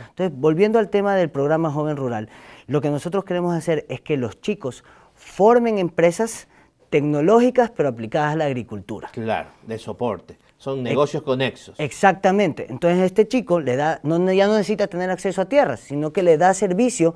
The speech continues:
Speaker 2: Claro.
Speaker 1: a las demás personas de, de su zona
Speaker 2: Que ya la tienen.
Speaker 1: que ya la tienen. Entonces, con, de esa manera nosotros podemos, quien recibe su servicio puede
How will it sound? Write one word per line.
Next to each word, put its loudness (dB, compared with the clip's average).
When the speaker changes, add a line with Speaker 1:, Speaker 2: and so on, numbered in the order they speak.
Speaker 2:
Claro. -10
Speaker 1:
a 2
las 2
demás 0
personas 0
de, 0
de -2
su 0
zona 6
Speaker 2:
Que 0
ya 2
la -2
tienen. -12
Speaker 1:
que 6
ya 4
la 4
tienen. 2
Entonces, -2
con, -2
de 4
esa 2
manera 2
nosotros -4
podemos, 2
quien 4
recibe 6
su -2
servicio 4
puede 0